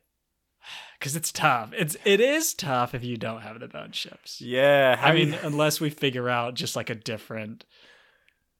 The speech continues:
Speaker 1: a new, like, method of building ships, maybe.
Speaker 2: Get really good at bridges. They get really good at bridge.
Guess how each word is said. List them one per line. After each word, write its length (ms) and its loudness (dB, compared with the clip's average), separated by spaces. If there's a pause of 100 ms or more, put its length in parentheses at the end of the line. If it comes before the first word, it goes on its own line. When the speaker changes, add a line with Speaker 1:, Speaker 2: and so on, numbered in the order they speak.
(220)
Speaker 1:
a 120 -6
new, 540 -6
like, 460 -12 (640)
method 400 -12
of 140 -16 (840)
building 360 -12
ships, 680 -12 (560)
maybe. 420 -12 (380)
Speaker 2:
Get 180 -14
really 200 -10
good 160 -8
at 200 -12
bridges. 560 -14
They 100 -14
get 140 -12
really 260 -10
good 140 -6
at 160 -10
bridge. 600 -18